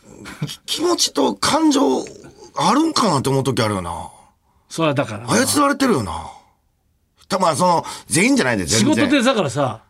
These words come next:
Speaker 1: うん。
Speaker 2: うなぎになんか一ミリも興味ない。
Speaker 1: 興味ないよ。
Speaker 2: いや、しゃあない。でも仕事
Speaker 1: 裏で文句言ってんちゃうかなと思う時あるもんな。うなぎなんでインタビューせなあかんねんって思ってんちゃうかなっていう顔してる時あるもん。
Speaker 2: ちょ-、それでもうショッ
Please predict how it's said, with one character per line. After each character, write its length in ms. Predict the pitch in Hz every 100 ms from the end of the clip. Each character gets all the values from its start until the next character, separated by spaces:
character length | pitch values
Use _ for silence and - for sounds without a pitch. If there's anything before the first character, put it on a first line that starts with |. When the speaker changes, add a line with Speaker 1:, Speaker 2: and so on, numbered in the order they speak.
| _
Speaker 1:
う 80 | 87
ん。 640 | 95 87 71 - _ 143
Speaker 2:
う 40 | 156
な 120 | 254
ぎ 100 | 214
に 80 | 156
な 80 | 120
ん 60 | 104
か 160 | 120
一 320 | 110 113 247
ミ 80 | 277
リ 80 | 349
も 100 | 269
興 160 | 135 147
味 80 |
な 140 | 120 110
い。 40 |
Speaker 1:
興 280 | 101 - 349
味 120 | 127
な 160 | 135 254
い 120 | 320
よ。 80 | 220
Speaker 2:
い 20 |
や、 60 | 185
し 120 | -
ゃ 120 | 370
あ 40 |
な 120 | 359 170
い。 80 |
で 60 | 123
も 40 |
仕 240 | 131 - 247
事 160 | 311
Speaker 1:
裏 60 | 294
で 100 | 165
文 180 | 214 320
句 120 | 254
言 0 |
っ 20 |
て 80 | 160
ん 40 |
ち 60 | 131
ゃ 60 | 120
う 60 |
か 80 | 113
な 100 | 107
と 80 | 107
思 120 | 107
う 20 |
時 180 | 101 101
あ 40 | 101
る 60 |
も 60 | 92
ん 40 |
な。 280 | 92 78 76 _ _ - - _ -
う 100 | 127
な 140 | 175
ぎ 140 | 214
な 120 | 113 110
ん 40 |
で 80 | 147
イ 40 |
ン 40 | 240
タ 80 |
ビ 60 | 269
ュ 40 |
ー 40 | 131
せ 60 |
な 80 | 131
あ 20 |
か 100 | 113
ん 60 | 113
ね 120 | 107
ん 20 | 98
っ 20 |
て 160 | 123
思 260 | 123 202 294
っ 40 |
て 120 | - 330
ん 60 |
ち 60 | 165
ゃ 60 |
う 60 | 120
か 60 | 104
な 120 | 95
っ 40 |
て 100 | -
い 260 | 101 113 156
う 60 |
顔 220 | 135 170 190
し 60 |
て 60 | 185
る 40 |
時 160 | 170 110
あ 40 |
る 80 | 78
も 100 | 67
ん。 60 | - _ _ _ _ _ _ _ _
Speaker 2:
ち 100 | -
ょ-、 40 |
そ 200 | - -
れ 60 | 196
で 60 | 156
も 60 |
う 60 | 113
シ 120 |
ョ 40 |
ッ 20 | -